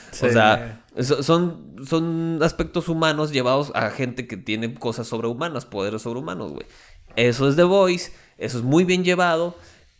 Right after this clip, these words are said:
Speaker 2: Jupiter's Legacy no lo lleva a ningún lado, pues. O sea, no van hacia ningún lado.
Speaker 1: No.
Speaker 2: Y ya.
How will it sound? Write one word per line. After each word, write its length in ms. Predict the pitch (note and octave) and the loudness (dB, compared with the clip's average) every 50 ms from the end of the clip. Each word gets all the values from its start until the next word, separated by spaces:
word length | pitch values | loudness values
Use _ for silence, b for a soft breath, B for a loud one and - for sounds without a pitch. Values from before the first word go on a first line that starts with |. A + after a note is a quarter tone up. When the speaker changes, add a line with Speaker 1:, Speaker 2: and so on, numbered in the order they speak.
| b b _ _ _ _ - | b b _ _ _ _ -8
Speaker 2:
Jupiter's 520 | G#2 B2 D3+ C3+ - D3 A#2 A2+ A2 A2 | -4 -2 -2 -2 -2 -6 -8 -8 -6 -4
Legacy 360 | A2+ A#2+ B2+ C3 B2 C3 A#2+ | -2 -2 -2 -2 -4 -4 -6
no 100 | A2+ B2 | -6 -4
lo 80 | B2+ B2+ | -4 -4
lleva 220 | B2 A#2+ A#2+ B2+ | -2 -4 -4 -4
a 20 | A#2 | -6
ningún 340 | G2 F#2+ G2 G#2 A2 A2 G#2+ | -6 -8 -8 -6 -6 -6 -6
lado, 280 | G2+ - D2+ C2+ C2+ - _ | -6 -8 -8 -10 -14 -18 _
pues. 160 | - - G#2 | -20 -16 -10
O 40 | - | -6
sea, 140 | - A#2 | -4 -2
no 220 | A2 B2+ C#3 D3 C#3+ | 0 2 4 4 6
van 180 | C#3+ D3 D3+ - | 6 4 4 4
hacia 300 | - C3+ A#2+ - A2+ F#2+ | 2 0 0 0 -2 -4
ningún 600 | F2 F#2 G2 G2 G2 A2 B2+ C3 B2+ A2+ - A2+ | -2 -4 -6 -6 -4 -2 -2 -2 -2 -4 -6 -8
lado. 220 | G#2+ - - - - _ _ _ _ _ _ _ _ _ _ _ _ _ | -8 -10 -10 -12 -14 _ _ _ _ _ _ _ _ _ _ _ _ _
Speaker 1:
No. 420 | - C3+ C3+ C3+ C#3 C#3 C3+ C3+ | -10 -4 -2 0 0 0 0 -2
Speaker 2:
Y 40 | C#3 | -2
ya. 160 | - - - | -2 -2 -4